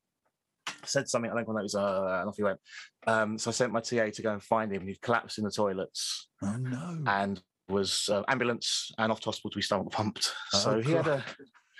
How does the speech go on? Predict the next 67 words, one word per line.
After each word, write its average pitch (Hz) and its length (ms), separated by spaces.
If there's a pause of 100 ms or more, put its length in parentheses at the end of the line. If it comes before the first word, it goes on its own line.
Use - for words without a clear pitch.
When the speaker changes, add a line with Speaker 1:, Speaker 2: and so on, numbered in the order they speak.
(120)
Speaker 2:
Christ. - 220
<laughs> - 40
Speaker 1:
yeah, 143 320
and 143 220
his 139 100
mate 175 200
comes 139 160
up - 20
and 113 60
says, 139 140
"I 147 40
don't 202 180
quite - 180
know 180 80
what 147 100
happened, 160 240
sir. 127 100
We 139 100
only 226 120
had 202 100
a, 160 180
only 185 140
about 147 300
this 165 240
much 123 220
scotch. - 340
He'd 123 100
been 156 140
around 151 80
his 123 120
mate's 135 240
house 127 200
at 117 60
lunchtime 107 560
and 285 100
Speaker 2:
<laughs> 110 100
Speaker 1:
ran 117 80
to - 420
the 127 60
whiskey 120 220
cabinet." 85 500 (800)
Um, 110 540
and 127 140
he 151 40
was 139 80
back 160 180
in 147 60
school 170 180
the 131 60
next 110 160
day, 120 100
absolutely 117 260
fine. 98 420
<laughs> - 100
Speaker 2:
Okay. 123 360 (360)
Oh, - 40
Speaker 1:
Didn't - 60
even 120 120
Speaker 2:
that's - 100
a 120 40
Speaker 1:
suffer. 107 100
Speaker 2:
relief. 101 360
Speaker 1:
At - 80 (120)
least 170 160
have 139 80
a 131 40
hangover. 104 580